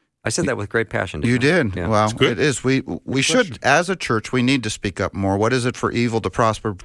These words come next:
Speaker 2: but for the righteous to say nothing?" We should be salt and light in this world. Uh, we fight in this world. We contend in this world for truth. The weapons that we fight with are not the weapons of this world, but righteousness in the left hand and in the right. We should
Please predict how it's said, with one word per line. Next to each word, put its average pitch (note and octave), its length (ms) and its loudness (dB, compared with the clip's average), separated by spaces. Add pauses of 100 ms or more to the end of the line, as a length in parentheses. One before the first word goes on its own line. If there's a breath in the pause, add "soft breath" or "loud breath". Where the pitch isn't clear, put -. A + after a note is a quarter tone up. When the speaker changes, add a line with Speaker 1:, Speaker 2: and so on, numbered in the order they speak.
(160)
Speaker 2:
but G2 160 -2
for G#2+ 120 -2
the F#2 120 -2
righteous G2 400 0
to G2+ 100 -4
say F#2+ 260 0
nothing?" F#2+ 480 -2
We A#2+ 180 2
should D3+ 440 0
be C#3+ 100 2
salt C3 440 0
and A#2 180 0
light A2 240 0
in A2 160 -2
this G#2 180 -2
world. A#2 340 0 (380 loud breath)
Uh, F#2 60 0
we G2+ 140 -2
fight E3+ 420 2
in D3 160 0
this C3 180 0
world. B2+ 280 2
We A2 100 -4
contend E3+ 680 0
in D#3 100 4
this B2 180 0
world A#2 220 2
for G2+ 160 -4
truth. - 480 0
The A#2 100 -2
weapons C3+ 380 0
that - 160 -2
we G2+ 80 -2
fight D3 260 2
with C3 180 -4
are G#2+ 80 -2
not A2 200 0
the G2 40 -6
weapons G2+ 360 -2
of E2+ 60 -8
this - 180 -8
world, C#3+ 240 2
but F2+ 200 -4
righteousness D#3+ 640 0
in G2+ 120 -4
the F#2 80 -2
left A#2+ 260 0
hand B2 240 -4 (240 loud breath)
and A#2+ 160 2
in A#2 80 2
the G#2+ 80 -2
right. A2+ 300 2
We C#3 260 0
should D#3+ 420 -2